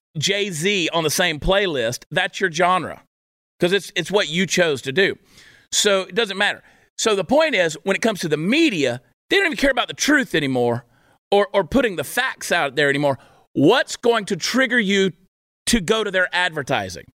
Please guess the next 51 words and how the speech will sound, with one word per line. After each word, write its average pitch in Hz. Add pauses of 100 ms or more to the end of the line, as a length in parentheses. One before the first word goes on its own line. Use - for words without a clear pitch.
(400)
What's 240
gonna 294
tune 247
you 208
in 180
to 170
go 160
to 160
their 156
advertising? 127
That's 180
what 214
they 190
care 156
about, 127 (180)
and 143
they're 151
gonna 139
tell 175
you 160
stuff. 135 (180)
And 147
so 190
people 226
accuse 175
us, 185
"Oh, 180
you 143
guys 143
are 120 (200)
too 262
many 233
commercials, 202
too 220
many 190
ads." 160
No, 170 (200)
we 381
do 381
enough 240
to 196
keep 208
the 151
lights 190
on. 101 (640)
But 185
I 269
promise 240
you, 139
we're 214
not, 226